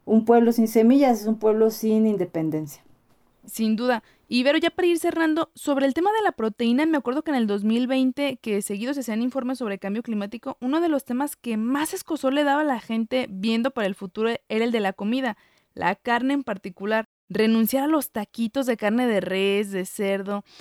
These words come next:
Speaker 2: que en ese entonces estaban a libre demanda para cuando se te antojaran en cada esquina, era uno de los temas que más celaban porque era como, "Me estás quitando el derecho a comer lo que yo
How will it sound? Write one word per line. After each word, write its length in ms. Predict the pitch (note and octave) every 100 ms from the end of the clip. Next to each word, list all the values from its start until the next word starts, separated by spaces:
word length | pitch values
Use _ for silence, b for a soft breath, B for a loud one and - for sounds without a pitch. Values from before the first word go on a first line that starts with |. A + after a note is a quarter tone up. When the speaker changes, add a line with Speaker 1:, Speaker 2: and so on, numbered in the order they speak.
| b b
Speaker 2:
que 80 | G#3
en 80 | A3
ese 120 | C#4+
entonces 300 | C#4+ C#4 D#4+
estaban 360 | D#4 A3 A#3+ A#3
a 100 | F#3
libre 420 | G#3 B3 D4 E4
demanda 320 | C#4 G#3+ B3
para 220 | - G3+
cuando 200 | - F#3+
se 120 | -
te 100 | F3+
antojaran 540 | F3+ E3+ F#3 G#3+ A3+ B3+
en 80 | A3
cada 160 | F#3+
esquina, 460 | A#3 - A#3 A#3 E4+ _ _ -
era 140 | C#4+
uno 140 | F#4
de 60 | F#4
los 140 | B3+
temas 300 | B3+ B3+ D4+
que 220 | - B3 A3+
más 320 | A#3+ C4+ D#4
celaban 360 | G4+ F#4 F#4 F4+
porque 260 | D#4+ -
era 140 | A#3+ D4
como, 340 | D4+ B3 F#3 -
"Me 120 | A3
estás 380 | A#3+ - G4 -
quitando 440 | E4+ - D#4+ E4
el 60 | E4
derecho 320 | C#4+ C4+ D#4
a 20 |
comer 240 | - C4+ C#4
lo 100 | C#4
que 140 | B3
yo 140 | B3